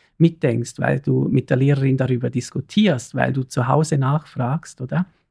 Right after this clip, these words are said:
Und nicht einfach, weil das irgendetwas ist, was dir in die Wiege gelegt wurde. Also vielleicht das Interesse, aber nicht, nicht die Kompetenz, oder?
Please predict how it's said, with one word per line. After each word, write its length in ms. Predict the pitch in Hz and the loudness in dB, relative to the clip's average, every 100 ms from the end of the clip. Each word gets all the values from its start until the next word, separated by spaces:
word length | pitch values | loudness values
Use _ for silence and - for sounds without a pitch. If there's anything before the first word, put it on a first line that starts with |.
| _ | _
Und 200 | 139 143 | 2 2
nicht 180 | 151 156 | 2 2
einfach, 380 | 147 139 131 139 | 2 2 -2 -2
weil 240 | 123 123 | 0 0
das 260 | 131 120 - | 0 -4 -4
irgendetwas 680 | 120 123 135 123 123 120 131 | -4 -2 -2 -2 -4 -6 -4
ist, 180 | 120 - | -6 -6
was 140 | 131 | -4
dir 80 | 131 | -2
in 100 | 123 | -2
die 140 | 123 | -2
Wiege 240 | 135 143 120 | -2 -2 -2
gelegt 420 | 123 127 - - | -4 -6 -8 -8
wurde. 380 | 123 120 131 131 _ _ _ _ _ _ _ _ _ _ | -8 -8 -10 -12 _ _ _ _ _ _ _ _ _ _
Also 180 | 117 135 | 2 4
vielleicht 360 | 131 120 139 135 | 4 2 0 -2
das 100 | 127 | -4
Interesse, 520 | 120 131 151 - 123 | -2 2 2 2 -4
aber 140 | 117 | -2
nicht, 360 | 117 127 _ - | -2 -4 _ -10
nicht 280 | - 131 - | -4 -4 -4
die 60 | 135 | -8
Kompetenz, 880 | - 127 127 123 - 151 117 - 131 | -6 -6 -6 -6 -2 0 -2 -6 -16
oder? 260 | - 131 | -12 -10